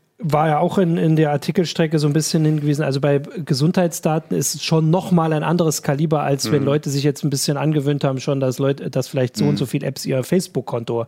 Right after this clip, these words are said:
Speaker 3: Ja.
Speaker 1: auslesen können. Also Gesundheitsdaten sind noch mal sensibler.
Speaker 3: Nicht nur für einen selber, es gibt ja auch Erbkrankheiten.
Speaker 1: Ja.
Speaker 3: Und wenn die bekannt werden und wenn die zum Beispiel Versicherungen
Speaker 1: Mhm.
Speaker 3: bekannt werden, das betrifft dann auch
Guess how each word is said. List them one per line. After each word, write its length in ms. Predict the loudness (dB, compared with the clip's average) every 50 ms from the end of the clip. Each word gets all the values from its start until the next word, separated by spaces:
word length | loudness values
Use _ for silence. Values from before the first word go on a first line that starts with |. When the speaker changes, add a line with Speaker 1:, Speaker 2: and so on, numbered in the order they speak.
| -8 -12 -6 -2
Speaker 3:
Ja. 180 | -2 -2 -2 -4 -8 -8
Speaker 1:
auslesen 440 | -4 -2 0 0 2 2 2 2 2
können. 180 | 2 0 0
Also 160 | 0 0 0 -2
Gesundheitsdaten 840 | 0 0 2 2 2 2 0 0 0 -2 0 0 0 0 0 -2
sind 260 | 0 2 2 2 2 0 -4 -2
noch 500 | 0 2 2 4 4 2 2 0 0 0
mal 280 | 0 0 2 2 0 0
sensibler. 680 | 2 0 0 0 0 0 0 0 0 0 0 0 -2 -4 -10 -16 -20 _
Speaker 3:
Nicht 240 | -10 -10 -8 -4 -4
nur 100 | -4 -2
für 160 | -2 -2 -2
einen 180 | -2 -2 -2 -2
selber, 320 | 0 0 0 0 0 0
es 140 | -2 -4 -4
gibt 180 | -8 -10 -4 -4
ja 100 | -2 -2
auch 180 | -2 -4 -6 -6 _
Erbkrankheiten. 1000 | -2 -2 -2 -4 -8 -10 -8 -6 -6 -6 -6 -8 -8 -6 -4 -4 -4 -4 -6 -6
Speaker 1:
Ja. 40 | -6 -6
Speaker 3:
Und 180 | -8 -6 -4
wenn 140 | -2 -2 -2
die 160 | -4 -6 -8
bekannt 440 | -8 -8 -6 -6 -4 -4 -4 -4 -2
werden 240 | -2 -2 -2 -2 -4
und 140 | -6 -6 -4
wenn 120 | -4 -4
die 120 | -6 -8
zum 200 | -8 -8 -6 -4
Beispiel 360 | -2 -2 -2 -4 -6 -8 -12 -8
Versicherungen 560 | -6 -6 -6 -4 -4 -2 -2 -2 -2 -2 -2
Speaker 1:
Mhm. 60 | -4
Speaker 3:
bekannt 420 | -4 -6 -6 -6 -6 -6 -6 -6
werden, 280 | -6 -6 -6 -6 -8 -10 -12 -16 -20 -20 -8 -6
das 160 | -4 -4 -4
betrifft 440 | -6 -8 -8 -6 -6 -6 -6 -4 -4
dann 160 | -4 -4 -4
auch 520 | -4 -4 -2 -2 -2 -4 -6 -10 -14 -16